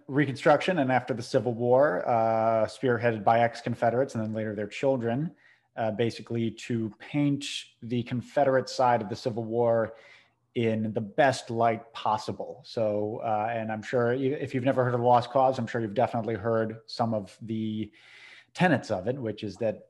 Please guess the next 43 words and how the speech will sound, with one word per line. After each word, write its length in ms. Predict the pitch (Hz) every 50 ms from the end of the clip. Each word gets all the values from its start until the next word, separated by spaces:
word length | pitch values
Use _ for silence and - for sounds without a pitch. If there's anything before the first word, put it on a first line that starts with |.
| _ -
uh, 220 | 120 110 101 98
slavery 440 | - - - 123 117 110 101 117 120
was 160 | 117 110 101
not 200 | 120 113 110 113
a 20 | 113
major 260 | 113 113 107 101 110
cause 300 | - - 104 104 101 104
of 80 | 104
the 80 | 98 107
war, 520 | 101 117 147 160 156 156 151 143 143 143
that, 340 | - 104 101 101 98 - -
uh, 240 | 104 98 95 95 98 95
the, 280 | 101 98 101 98 98
the, 340 | 98 - 101 98 95 95 92 - _ _ - -
uh, 60 | - -
United 460 | 117 113 110 107 107 104 104 104 -
States, 560 | - - 110 107 98 - - - - - - - -
uh, 140 | 104 95 101
government 480 | 101 131 127 127 123 127 123 117 -
at 40 | 110
the 60 | 104
time 400 | 104 - 123 117 113 113 113 107
was, 320 | 98 101 101 95 - - -
was 140 | 104 98 -
tyrannical, 520 | - 107 107 110 113 117 117 117 - 113
or 240 | 113 110 107 104 101
that 180 | 95 98 98 -
the 40 | 107
North 360 | 104 107 107 107 101 - 107
was 180 | 104 98 98
overbearing 640 | 117 107 104 107 98 - 110 110 113 110 110 113 110 104
to 80 | -
the 100 | 98 98
South. 500 | - - 123 117 113 113 113 110 110 -
And, 200 | 101 95 98 98 - - - - - - - _ -
um, 320 | 104 101 98 98 98 98 107
you 140 | 110 117 107
might 140 | 104 104
have 100 | 104 101
even 160 | 107 104 101 98
heard 260 | 95 107 104 98 92
that, 260 | 107 101 101 - -
um, 360 | 104 101 98 98 98 98 101